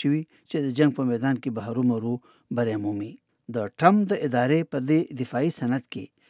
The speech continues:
پر چین باندې الزام لګول شوی، په داسې حال کې چې چین د خپل نظامي طاقت د پراخولو لپاره د جنوبي چین په سمندرګي کې په مصنوعي ټاپوګانو کې نظامي تاسیسات جوړوي،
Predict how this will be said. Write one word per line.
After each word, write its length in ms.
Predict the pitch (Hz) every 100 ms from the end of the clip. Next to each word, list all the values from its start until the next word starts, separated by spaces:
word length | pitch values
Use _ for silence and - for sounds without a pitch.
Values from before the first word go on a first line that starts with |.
| _
پر 120 | - -
چین 140 | - 190 156
باندې 340 | 123 120 117
الزام 320 | 113 131 190 175
لګول 300 | 127 120 107 -
شوی، 180 | 156 156
په 60 | 127 113
داسې 200 | 110 107
حال 180 | - 160 156
کې 100 | 160 160
چې 80 | 120 -
چین 140 | 165 160
د 80 | 127
خپل 200 | - 147
نظامي 340 | 131 220 156 190 -
طاقت 280 | 113 135 110
د 80 | 110
پراخولو 500 | 113 107 - 123 143 113
لپاره 340 | - 113 95 - _ 120
د 100 | 120 110
جنوبي 320 | 110 110 180 -
چین 120 | 180 170
په 100 | -
سمندرګي 580 | 123 110 101 98 143 156
کې 260 | 165 - -
په 80 | 120
مصنوعي 280 | 117 147 190 156
ټاپوګانو 500 | 120 127 135 120 110
کې 120 | 113
نظامي 320 | 110 120 127 123
تاسیسات 480 | 104 113 117 170 151
جوړوي، 280 | 131 107 131